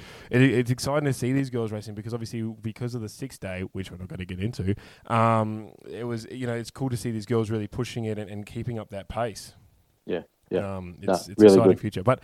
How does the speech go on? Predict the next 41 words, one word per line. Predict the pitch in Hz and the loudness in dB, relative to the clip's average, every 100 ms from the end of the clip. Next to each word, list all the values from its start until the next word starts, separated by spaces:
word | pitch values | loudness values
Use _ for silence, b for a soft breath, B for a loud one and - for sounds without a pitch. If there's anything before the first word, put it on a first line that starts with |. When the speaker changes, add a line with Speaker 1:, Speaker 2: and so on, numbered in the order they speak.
| b b b b b | b b b b b
Speaker 1:
I | 113 | 2
think | 147 | 2
for | - 120 | 0 0
now, | 131 117 127 | 2 0 0
we | 123 113 | 0 0
should | - 107 | 0 0
just | 104 104 - | 0 -2 -2
let | 101 92 | -4 -4
people | - 95 | -4 -4
go | 95 95 95 | -2 -2 -2
and | 92 98 | -6 -10
enjoy | 101 95 92 | -8 -4 -2
their | 92 | -2
day. | 95 95 - | -4 0 8
Oh, | 160 104 - | 8 8 0
actually, | 143 135 135 - | -4 -4 -6 -8
quick | 143 | -6
thing. | 127 104 90 _ _ _ _ _ _ _ - - | -4 -6 -8 _ _ _ _ _ _ _ -20 -4
After | 120 123 117 | -2 -2 -4
this | 113 | -2
Speaker 2:
Yeah, | 113 | 4
of | 104 | 6
course. | 107 | 8
Speaker 1:
episode, | 127 147 - _ _ _ _ | 8 6 0 _ _ _ _
like, | 117 98 - | -4 -4 -2
I'm | 113 | 2
gonna | 110 | 2
do, | 104 107 104 104 | 4 4 4 0
uh, | 107 110 | -4 -6
'cause | - 110 | -2 0
I'm | 104 | 0
now | 101 95 - | -2 -4 -8
back | 107 92 - | -8 -8 -8
in | 98 | -8
the | |
office | 101 - 104 - | -6 -4 -6 -6
and | 95 | -2
doing, | 101 98 92 107 | 0 0 -4 0
you | 110 | 4
Speaker 2:
Mm. | |
Speaker 1:
know, | 98 | 4